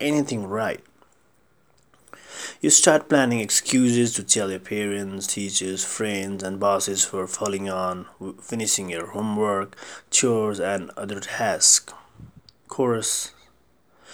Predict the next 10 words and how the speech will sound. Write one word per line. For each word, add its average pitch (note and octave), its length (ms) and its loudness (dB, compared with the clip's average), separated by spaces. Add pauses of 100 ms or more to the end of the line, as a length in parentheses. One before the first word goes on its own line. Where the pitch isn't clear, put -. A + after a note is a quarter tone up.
(220)
Your A#2+ 100 0
depressed F3 600 6
side C3 640 6
w-, G#2+ 400 -8
wants C3+ 380 0
to B2 100 0
tell A2+ 300 2
them G2 260 -4
what's B2+ 300 0
going G#2+ 400 0